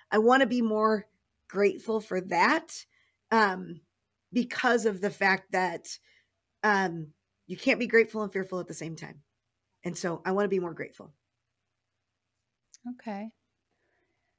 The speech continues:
Speaker 2: What about if you could only do one thing to improve healthcare in the U S, what would it be and why?
Speaker 1: I would allow, um, I, I think everyone should be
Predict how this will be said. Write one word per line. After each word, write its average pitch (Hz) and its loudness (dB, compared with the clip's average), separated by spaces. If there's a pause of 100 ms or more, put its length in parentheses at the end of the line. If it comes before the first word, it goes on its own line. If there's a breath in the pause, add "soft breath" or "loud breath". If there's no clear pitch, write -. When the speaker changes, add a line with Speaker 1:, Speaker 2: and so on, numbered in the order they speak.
(360)
Speaker 2:
What 311 0
about 247 2
if 214 -8
you 208 -6
could 240 -8
only 226 -6
do 202 -6
one 185 -4
thing 175 -6 (160)
to - -12
improve 180 -10
healthcare - -8
in 170 -4
the 175 -6
U 175 -4
S, 170 -8
what 190 -8
would 202 -8
it 214 -12
be 190 -4
and 175 -8
why? 175 -12 (1000 soft breath)
Speaker 1:
I 226 6
would 226 4
allow, 185 2 (500)
um, 170 -2 (600)
I, 202 2
I 214 4
think 233 -4
everyone 220 0
should 202 -6
be 185 -4